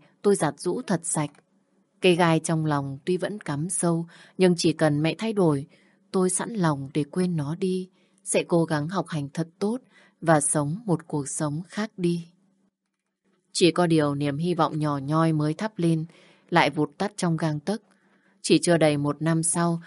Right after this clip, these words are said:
khi đến thành phố mới, vào một ngày mưa tầm tã, lúc tôi vừa đội mưa đi học về đến nhà trọ,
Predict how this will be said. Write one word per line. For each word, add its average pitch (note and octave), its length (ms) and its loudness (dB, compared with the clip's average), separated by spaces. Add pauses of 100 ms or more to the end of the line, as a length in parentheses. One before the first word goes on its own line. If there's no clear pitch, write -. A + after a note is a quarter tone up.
(160)
khi G#3 180 4
đến D#3+ 200 4
thành D#3+ 200 -4
phố D#3 220 0
mới, D3+ 380 -2 (380)
vào F3 120 6
một D3+ 160 4
ngày D3 200 0
mưa G#3 200 -4
tầm C#3 340 -4
tã, G3+ 360 -8 (420)
lúc F#3+ 220 4
tôi F3+ 180 4
vừa D#3 160 0
đội D3 240 0
mưa F#3+ 220 -2
đi G3+ 160 -2
học E3+ 260 -2
về D#3+ 160 2
đến D3+ 240 -4
nhà E3+ 220 -2
trọ, C#3+ 320 -6